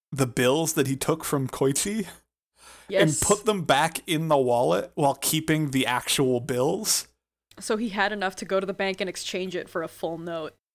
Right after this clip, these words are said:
Speaker 1: Well, like, it was just the corners,
Speaker 2: It's, like,
Speaker 1: so just
Speaker 2: still
Speaker 1: enough
Speaker 2: legal
Speaker 1: for them
Speaker 2: tender.
Speaker 1: to think, yeah, like, just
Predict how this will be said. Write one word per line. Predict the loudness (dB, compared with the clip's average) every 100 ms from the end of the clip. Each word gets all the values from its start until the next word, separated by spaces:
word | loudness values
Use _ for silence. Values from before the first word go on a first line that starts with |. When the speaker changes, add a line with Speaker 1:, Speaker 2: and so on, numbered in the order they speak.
| 2
Speaker 1:
Well, | 6 8
like, | 6 4
it | 4
was | 4
just | 2 0
the | 0
corners, | 0 2 4 4
Speaker 2:
It's, | 4
like, | 4 4
Speaker 1:
so |
just | 4 4
Speaker 2:
still | 4
Speaker 1:
enough | 4 4
Speaker 2:
legal | 2 4
Speaker 1:
for |
them | 4 2
Speaker 2:
tender. | 0 0
Speaker 1:
to | 2 0 -2 -6 -10 _ _ _
think, | -4 0 0 2
yeah, | 2 2 0 -4
like, | 0 0 2
just | 0 0